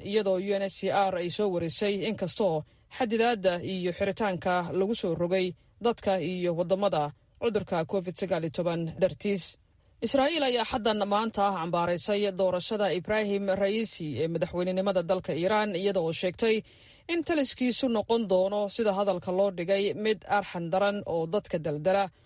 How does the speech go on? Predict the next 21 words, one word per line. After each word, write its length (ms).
oo 60
aysan 320
ahayn 500
in 200
quwadaha 480
caalamka 520
ay 120
kala 180
xaajoodaan 600
heshiis 520
nukliyeer. 540
Ra'iisi, 440
oo 100
ay 100
saaran 320
yihiin 540
cunaqabataynada 800
Maraykanka 580
sabab 340
la 100
xiriira 400